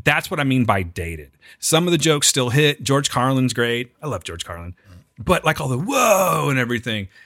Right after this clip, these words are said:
Here's the deal. I'm wondering how they're gonna do this with Bill and Ted Face the Music, because I think that a large majority of the people that are gonna go see this movie are going to be guys like us taking our kids to see this movie because we liked Bill and Ted so much.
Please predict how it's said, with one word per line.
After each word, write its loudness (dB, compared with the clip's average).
Here's 2
the -2
deal. -6
I'm 4
wondering 2
how 2
they're 0
gonna 0
do 2
this 0
with 2
Bill 2
and 2
Ted 2
Face 0
the -4
Music, 2
because 0
I 2
think 0
that 2
a -2
large 4
majority 0
of -2
the -4
people -4
that 0
are 0
gonna 0
go 0
see 2
this 2
movie 2
are 0
going 0
to -4
be -2
guys -2
like -6
us 2
taking 2
our 0
kids 0
to -2
see -2
this -4
movie -4
because -2
we 0
liked -2
Bill -4
and -8
Ted -10
so -12
much. -16